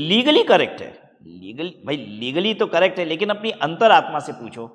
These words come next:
गलत कर रहे हो कि नहीं, ठीक है। ये वो चीज हो गया। टैक्स इवेजन अवॉइडेंस जो है, टैक्स अवॉइडेंस जो है,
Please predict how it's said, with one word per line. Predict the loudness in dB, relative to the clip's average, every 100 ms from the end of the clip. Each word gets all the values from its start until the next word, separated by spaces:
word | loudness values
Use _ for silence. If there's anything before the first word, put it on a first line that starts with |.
| _ _
गलत | -8 -8 -6
कर | -10
रहे | -10
हो | -12
कि | -16
नहीं, | -20 _ _ _ _ _ _ _ _ -20
ठीक | -14
है। | -10 -10
ये | -6 -4
वो | -2 0 -2
चीज | -2 -10
हो | -10
गया। | -12 -4
टैक्स | -4 -4 -10 -12
इवेजन | -6 -6 -2 -4 -4 -12 -18 -20 _ 0
अवॉइडेंस | 4 4 4 2 0
जो | -4
है, | -4 -6
टैक्स | -8 -4
अवॉइडेंस | -4 -4 -4 -6 -8
जो | -6
है, | -6